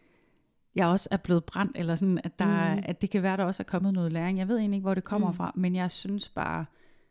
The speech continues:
Speaker 1: at det var, altså den følelse, da det gik op for mig, og bare havde sådan en, "Prøv lige, prøv lige at mærke efter, Louise. Kigger du meget på din telefon?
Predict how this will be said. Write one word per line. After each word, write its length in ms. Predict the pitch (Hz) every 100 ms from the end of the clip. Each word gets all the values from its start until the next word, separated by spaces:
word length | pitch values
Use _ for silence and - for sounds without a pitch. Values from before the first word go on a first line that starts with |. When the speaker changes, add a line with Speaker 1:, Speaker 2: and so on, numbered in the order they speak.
| _ _
Speaker 1:
at 180 | 160 151
det 160 | 170
var, 340 | 160 165 151 135 _ _ _ _ _ _ _ _ _ _ _
altså 180 | 180 165
den 220 | 160 196
følelse, 520 | 147 - 202 202 202 170
da 160 | -
det 160 | 160 170
gik 180 | 175 -
op 180 | - -
for 180 | - 160
mig, 200 | 156 160 165
og 100 | 151
bare 140 | 165
havde 140 | 165 175
sådan 140 | -
en, 120 | 165
"Prøv 260 | 156 - 214
lige, 220 | 175 175
prøv 220 | - 233
lige 120 | 196
at 60 | 180
mærke 220 | 165 165
efter, 200 | 175 -
Louise. 360 | 165 160 - 151 - - - - _ _ -
Kigger 240 | 240 226
du 80 | 196
meget 200 | 170 180
på 80 | 190
din 200 | 175 156
telefon? 460 | 160 - 190 160